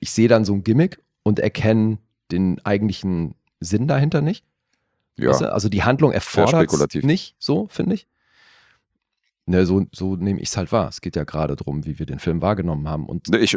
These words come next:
Speaker 2: stimme dir zu gerade. Also es, äh, brauchst jetzt nicht hier auf die Barrikaden gehen, weil ich gerade gesagt habe, natürlich ist es ein Gimmick und, äh,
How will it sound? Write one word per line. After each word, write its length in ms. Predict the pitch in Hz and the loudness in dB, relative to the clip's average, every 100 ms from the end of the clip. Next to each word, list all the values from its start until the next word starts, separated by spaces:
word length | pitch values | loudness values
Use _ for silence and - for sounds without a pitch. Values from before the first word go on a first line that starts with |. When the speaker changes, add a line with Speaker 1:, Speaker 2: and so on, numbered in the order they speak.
| - | 0
Speaker 2:
stimme 220 | 107 113 | 4 6
dir 100 | 95 | 6
zu 140 | - | 4
gerade. 240 | - 78 69 | 2 4 4
Also 260 | 69 71 | 2 2
es, 200 | 64 - | 2 0
äh, 220 | 85 80 71 - - | 2 2 0 -10 -16
brauchst 220 | - 82 90 | -2 0 0
jetzt 140 | - | 0
nicht 120 | 87 | 0
hier 320 | 95 85 78 - _ _ _ _ _ | 4 4 4 -4 _ _ _ _ _
auf 160 | - - | -8 -4
die 80 | 82 | 0
Barrikaden 460 | 95 92 120 120 | 2 2 2 2
gehen, 120 | 78 | 2
weil 80 | 78 | 2
ich 60 | 78 | 2
gerade 180 | 87 85 | 0 2
gesagt 280 | 85 90 104 | 2 2 2
habe, 220 | 95 90 | 2 2
natürlich 380 | 82 78 131 101 | 0 2 2 2
ist 80 | 78 | 2
es 40 | |
ein 40 | 78 | 0
Gimmick 280 | 95 92 | 0 0
und, 200 | 78 80 | 0 -2
äh, 300 | 64 76 76 | 0 2 2